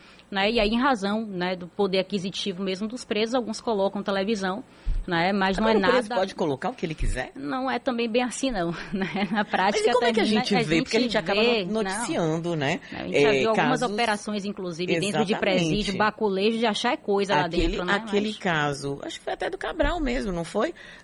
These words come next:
Speaker 2: É, da lista da, da festa árabe, de comida árabe, que eles encontraram uma,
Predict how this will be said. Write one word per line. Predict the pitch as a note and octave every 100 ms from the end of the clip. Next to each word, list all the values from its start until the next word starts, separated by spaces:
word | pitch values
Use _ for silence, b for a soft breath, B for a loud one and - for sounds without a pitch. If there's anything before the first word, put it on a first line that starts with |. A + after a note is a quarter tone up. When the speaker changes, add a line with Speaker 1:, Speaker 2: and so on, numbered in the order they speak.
| -
Speaker 2:
É, | E3 D#3+ D#3 C#3 C3 A#2+ - - -
da | - D#3 D#3
lista | D3 E3 F#3+ - D#3 B2
da, | B2 A2+ G#2
da | F2+ C3+
festa | - C#3 - C3+
árabe, | A#2+ D#3 F3+ B2 A#2
de | -
comida | - B2+ A#2+ A#2+
árabe, | C#3 F3+ C#3+ B2 A#2+
que | C3+
eles | B2 - -
encontraram | C#3+ B2 B2+ C3+ C3+ C3
uma, | B2+ A#2